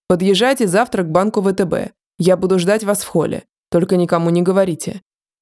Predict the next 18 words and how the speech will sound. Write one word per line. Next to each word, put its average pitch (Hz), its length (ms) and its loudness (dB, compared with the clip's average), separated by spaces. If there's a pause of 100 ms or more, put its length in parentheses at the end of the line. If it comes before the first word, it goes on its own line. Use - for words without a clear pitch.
До 175 120 -2
сих - 280 -6
пор 202 180 0
помню, 202 380 0
какой 180 300 -2
страх 190 380 -2
меня 160 200 0
накрыл 180 400 -2
после 170 320 -2
этого 156 360 -2
звонка. 175 560 -4 (340)
Не 175 160 2
страх, 170 540 -4 (200)
паника. 180 580 -2 (400)
Перед 202 220 2
глазами 202 440 2
мелькали 190 460 0
картинки. 185 760 -4